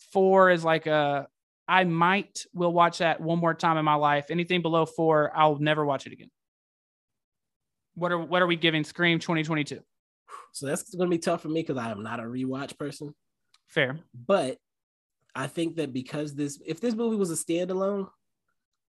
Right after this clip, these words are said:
Speaker 2: I probably wouldn't have, probably wouldn't have any replay value at all. But because it's part of the franchise, because I've enjoyed my experience with the franchise,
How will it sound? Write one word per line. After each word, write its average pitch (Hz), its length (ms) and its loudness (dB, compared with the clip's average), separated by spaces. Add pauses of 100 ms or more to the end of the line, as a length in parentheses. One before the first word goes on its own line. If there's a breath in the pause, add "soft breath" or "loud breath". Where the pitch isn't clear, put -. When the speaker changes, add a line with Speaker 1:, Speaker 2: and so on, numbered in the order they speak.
(460)
Speaker 2:
I 135 60 -12
probably 165 300 -2
wouldn't 147 220 -2
have, 135 180 -6 (180)
probably 151 240 -6
wouldn't 139 220 -4
have 120 120 -8
any 127 240 -8
replay 120 340 -10
value 110 300 -10
at 104 80 -12
all. 98 200 -12
But 98 160 -18
because 151 320 -8
it's 147 80 -10
part 147 200 -8
of 139 60 -6
the 135 80 -8
franchise, 127 560 -10
because 120 340 -12
I've 117 320 -10
enjoyed 120 600 -8
my 120 220 -10
experience 131 480 -12
with 139 100 -14
the 143 80 -16
franchise, 156 580 -8